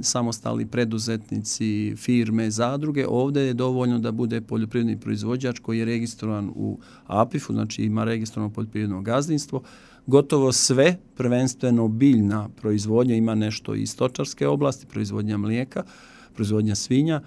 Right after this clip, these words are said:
a, je na neki način će biti podržana od strane, e, U N D P, odnosno konkretno to su sredstva Europske unije. Kao što rekoh, ukupna vrijednost investicije na području cijele B I H je pet miliona. A, samo učešće ide u tom pravcu da je učešće poljoprivrednog proizvođača trideset do trideset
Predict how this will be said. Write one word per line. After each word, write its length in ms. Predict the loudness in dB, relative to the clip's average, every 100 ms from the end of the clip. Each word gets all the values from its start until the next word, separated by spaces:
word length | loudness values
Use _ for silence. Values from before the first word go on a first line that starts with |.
| -12 -20 -12
a, 160 | 2 6 6
je 240 | 6 4
na 100 | 6
neki 280 | 6 4 4
način 400 | 2 2 2 0 0
će 140 | 0
biti 280 | 0 0 -2
podržana 640 | 2 4 4 2 0 0
od 80 | -2
strane, 480 | -2 0 4 4 4
e, 60 | -2 -4 -2 -2 -2 -2
U 140 | 0 4
N 120 | 4
D 80 | 4
P, 240 | 2 2
odnosno 380 | 2 0 -2 -6
konkretno 480 | -4 -2 0 -2 -2
to 140 | -4
su 140 | -4 -4
sredstva 460 | -2 -2 -2 -2
Europske 480 | -2 -2 -4 -6 -6
unije. 360 | 0 2 2 0 -8 -20 -8
Kao 120 | -6
što 140 | -2 -2
rekoh, 320 | -2 -2 -2
ukupna 380 | -4 -4 -4 -2
vrijednost 500 | 0 0 0 0 0
investicije 560 | 0 0 -2 -4 -2
na 60 | -4
području 380 | -4 -6 -8 -4
cijele 280 | -2 0 -2
B 140 | -4
I 40 |
H 160 | -4 -6
je 80 | -6
pet 280 | -6 -6 -2
miliona. 400 | -2 -2 -4 -6 -12 -20 -20 -20 -20 -20 -20 -20 -8
A, 200 | 2 4
samo 340 | 6 6 6 4
učešće 420 | 4 2 2 2
ide 160 | 4 2
u 60 |
tom 240 | 4 2 4
pravcu 420 | 2 2 0 -2
da 260 | 2 4
je 280 | 6 4 4
učešće 460 | 2 2 -2 -2 -2
poljoprivrednog 480 | -2 0 2 2 0
proizvođača 760 | -2 -2 -2 0 0 0 -4
trideset 480 | -4 -4 -4 -4 -4
do 80 | -2
trideset 420 | 0 0 -2